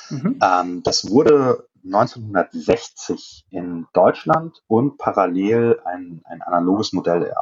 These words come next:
Speaker 2: in den U S A entwickelt von Psychologen. Man hat herausgefunden, dass man Persönlichkeit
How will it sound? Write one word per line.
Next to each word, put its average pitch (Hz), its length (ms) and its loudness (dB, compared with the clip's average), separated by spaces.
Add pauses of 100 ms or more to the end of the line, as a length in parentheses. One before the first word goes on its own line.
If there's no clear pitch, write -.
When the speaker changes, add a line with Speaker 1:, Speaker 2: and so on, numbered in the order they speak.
(100)
Speaker 2:
in 85 200 -8
den 80 260 -8
U 80 100 -6
S - 140 -8
A 82 380 4
entwickelt 85 560 -4
von 76 420 -4
Psychologen. - 640 -10 (480)
Man 85 180 -4
hat 95 140 2
herausgefunden, 123 680 2
dass 92 160 -2
man 87 140 -6
Persönlichkeit 101 800 -2